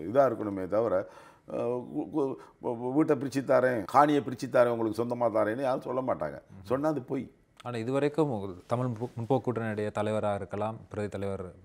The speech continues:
Speaker 2: அஹ், திகாம்பரமாக இருக்கலாம், இவர்கள் கூட கூறுகின்ற, கூறுகின்ற விடயம் இதுதானே? அதாவது
Speaker 1: சிறுதோட்ட உடைமையாளர்கள், அதாவது, ப-,
Speaker 2: உடைமையாளர், உரிமையாளர்கள் என்று
Speaker 1: உரிமையாளர்கள்னு இல்ல.
Speaker 2: ம்.
Speaker 1: சிறுதோட்டத்துக்கு, அதாவது அவங்க அந்த பராமரிக்கிற காணியை அவங்களால அஹ், செய்யலாம் அப்படிங்கிற ஒரு இதுதான்.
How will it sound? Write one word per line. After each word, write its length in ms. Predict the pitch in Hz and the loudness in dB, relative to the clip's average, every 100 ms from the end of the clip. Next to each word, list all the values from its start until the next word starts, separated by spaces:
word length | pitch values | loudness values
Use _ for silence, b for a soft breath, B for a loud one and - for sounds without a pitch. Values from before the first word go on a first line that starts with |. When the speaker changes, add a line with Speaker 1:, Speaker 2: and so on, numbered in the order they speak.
| 95 | -12
Speaker 2:
அஹ், 120 | 90 | -8
திகாம்பரமாக 540 | 98 107 104 98 95 | -4 -4 -4 -4 -4
இருக்கலாம், 300 | 95 - 107 | -6 -6 -4
இவர்கள் 240 | 101 101 101 | -4 -4 -4
கூட 240 | 110 113 | -2 -2
கூறுகின்ற, 400 | 110 107 104 104 - - | -2 -4 -4 -6 -12 -4
கூறுகின்ற 400 | 120 110 107 104 | -2 0 0 2
விடயம் 140 | 120 | 2
இதுதானே? 300 | 107 95 87 85 | 0 -2 -4 -8
அதாவது 220 | - 151 175 | -2 2 4
Speaker 1:
சிறுதோட்ட 300 | 175 180 175 | 4 2 2
உடைமையாளர்கள், 720 | 165 147 156 120 87 85 80 | 2 2 4 4 4 2 -2
அதாவது, 460 | 80 95 101 120 120 - - 78 | 0 2 4 2 -2 -6 -14 -10
ப-, 200 | 78 78 73 - - 80 | -8 -8 -10 -18 -16 -12
Speaker 2:
உடைமையாளர், 440 | 113 110 113 117 123 | -6 -4 0 0 0
உரிமையாளர்கள் 560 | 127 117 117 101 101 107 | -2 -2 -4 -4 -6 -4
என்று 140 | 151 | 0
Speaker 1:
உரிமையாளர்கள்னு 680 | 147 156 151 147 127 123 104 | 4 4 6 6 4 0 -2
இல்ல. 260 | 92 82 | 0 -2
Speaker 2:
ம். 180 | - 98 | -2 -8
Speaker 1:
சிறுதோட்டத்துக்கு, 760 | 98 95 92 101 104 101 104 147 | -8 -6 0 0 0 -2 0 2
அதாவது 460 | 165 113 113 117 | 4 6 6 6
அவங்க 240 | 143 107 101 | 4 4 0
அந்த 140 | 87 - | -2 -2
பராமரிக்கிற 640 | 98 131 151 160 156 151 | 2 2 4 4 4 0
காணியை 460 | 135 120 131 147 180 | 0 -2 -2 -2 -2
அவங்களால 500 | 147 143 143 160 170 B B B - | 0 4 6 4 0 B B B -4
அஹ், 340 | 127 117 117 | -2 0 0
செய்யலாம் 540 | 110 143 151 143 151 - | 0 4 6 8 6 6
அப்படிங்கிற 400 | 107 123 120 113 | 0 0 2 2
ஒரு 160 | 107 | 2
இதுதான். 340 | 98 98 73 | 2 0 -4